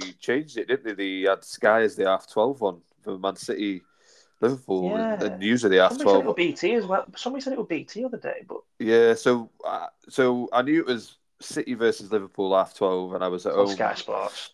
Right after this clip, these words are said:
Speaker 2: <clears throat> Yeah.
Speaker 1: Uh, and I thought, "Oh, I'll, I'll watch it." Uh, and I put four one oh for T N T on.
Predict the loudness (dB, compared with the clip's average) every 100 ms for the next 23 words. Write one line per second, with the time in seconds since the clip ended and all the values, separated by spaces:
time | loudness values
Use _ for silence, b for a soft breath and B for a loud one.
0 | -14 -10 -6 -4 -2 -2 -4 -4 0 4
1 | 6 6 4 2 0 -2 -4 -4 -4 _
2 | _ -6 -2 2 2 0 0 -2 0 -2
3 | -4 _ _ -6 0 0 2 -2 -4 -6
4 | -2 -2 0 0 0 0